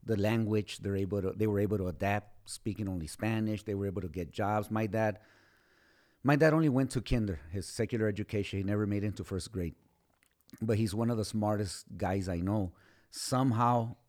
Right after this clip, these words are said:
he learned to become a mechanic, and that was his career my whole life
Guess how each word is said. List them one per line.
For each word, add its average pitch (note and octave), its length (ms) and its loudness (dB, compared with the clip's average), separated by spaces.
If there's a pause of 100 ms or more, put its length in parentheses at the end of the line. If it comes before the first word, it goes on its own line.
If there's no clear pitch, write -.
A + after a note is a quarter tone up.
(160)
he A2+ 180 -6
learned A2 380 0
to G#2+ 100 -6
become F#2+ 240 -4
a G#2 60 0
mechanic, G#2+ 580 -2
and F#2+ 180 0
that G#2 140 2
was G#2+ 220 -4
his B2 240 0
career G2+ 300 0
my F#2+ 180 -2
whole F#2 360 -6 (460)
life E2 260 -4